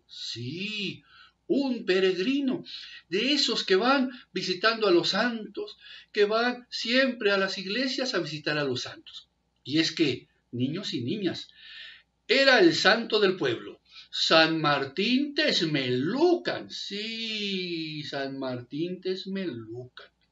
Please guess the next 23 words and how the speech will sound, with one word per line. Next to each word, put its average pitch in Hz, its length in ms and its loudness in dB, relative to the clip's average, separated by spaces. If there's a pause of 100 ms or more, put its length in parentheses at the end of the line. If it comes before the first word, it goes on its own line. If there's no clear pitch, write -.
(160)
Era 160 160 0
el 135 100 -2
santo 156 340 -6
del 151 160 -10
pueblo. - 200 -16 (600)
Y - 60 0
en 254 80 4
el 240 100 4
santo 339 300 6
del 160 120 4
pueblo 285 380 0 (120)
hacían 202 400 2
las 165 200 2
mejores 240 1080 -4
fiestas 185 880 -2 (240)
que 262 80 -6 (180)
pudiera 185 440 2
haber. 131 420 -6 (400)
Juegos 175 580 6
mecánicos, 175 1500 2 (300)
comida, 180 880 2
pan 185 300 2
dulce, 202 600 2